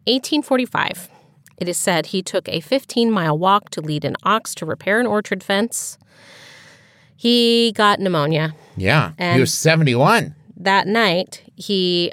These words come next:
Speaker 1: uh, came to a friend's cabin where he ate a simple meal, read his Bible, and laid down to sleep on the floor. Never woke up.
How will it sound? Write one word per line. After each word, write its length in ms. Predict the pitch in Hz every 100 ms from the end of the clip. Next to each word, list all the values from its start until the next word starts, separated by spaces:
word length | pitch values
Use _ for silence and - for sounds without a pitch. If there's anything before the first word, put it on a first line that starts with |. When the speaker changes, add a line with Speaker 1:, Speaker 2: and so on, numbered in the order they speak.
| -
Speaker 1:
uh, 400 | 165 165 160 156 -
came 200 | - 185
to 100 | 185
a 40 | 185
friend's 300 | 185 214 247
cabin 420 | 196 175 190 247
where 120 | 190
he 180 | 175 165
ate 180 | 170 160
a 60 | 147
simple 300 | 226 240 247
meal, 420 | 233 226 226 208
read 160 | 185 196
his 100 | 208
Bible, 420 | 196 190 185 185
and 200 | - 165
laid 160 | 175 175
down 180 | 175
to 60 | 175
sleep 240 | - 175 180
on 80 |
the 80 | 175
floor. 440 | 170 170 165 165 - _ _ _ -
Never 280 | 156 160 165
woke 220 | 160 156
up. 220 | - -